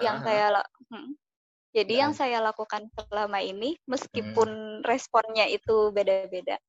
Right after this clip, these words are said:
Speaker 2: Hmm.
Speaker 1: eh, I just keep doing the best. Jadi, meskipun sebenarnya dari dalam hati saya kadang, "Aduh, saya capek," yang lain
Speaker 2: Hmm.
Speaker 1: juga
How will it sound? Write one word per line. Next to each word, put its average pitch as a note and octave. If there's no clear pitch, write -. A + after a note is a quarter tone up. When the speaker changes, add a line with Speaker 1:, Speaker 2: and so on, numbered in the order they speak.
Speaker 2:
Hmm. G#3+
Speaker 1:
eh, G#3
I A#3+
just A#3+
keep A3+
doing G#3+
the G3+
best. F#3+
Jadi, A3+
meskipun B3
sebenarnya C4
dari B3+
dalam A3
hati A3+
saya A3+
kadang, A#3
"Aduh, B3+
saya A#3+
capek," A3+
yang A3
lain B3
Speaker 2:
Hmm. A#3
Speaker 1:
juga G#3